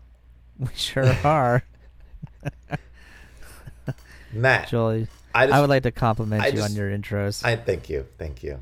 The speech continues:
Speaker 2: They are
Speaker 1: You, you put me to sleep every time.
Speaker 2: They are probably
Speaker 1: <laughs>
Speaker 2: the best. People use it. I've heard people use it to put their kids to sleep. It's been great.
Speaker 1: That's true. Yeah. Yeah, I use it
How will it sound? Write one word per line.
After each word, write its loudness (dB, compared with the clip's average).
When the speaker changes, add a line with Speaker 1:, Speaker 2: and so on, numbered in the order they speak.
Speaker 2:
They -2
are -2
Speaker 1:
You, 0
you -2
put 4
me 2
to 0
sleep 0
every 0
time. 0
Speaker 2:
They 4
are 4
probably 2
Speaker 1:
<laughs> -20
Speaker 2:
the 2
best. -2
People -2
use -2
it. 0
I've -4
heard 2
people -6
use -4
it -6
to -12
put -8
their -4
kids -8
to -10
sleep. -12
It's -18
been -12
great. -6
Speaker 1:
That's 2
true. 0
Yeah. -2
Yeah, 0
I 4
use -2
it -6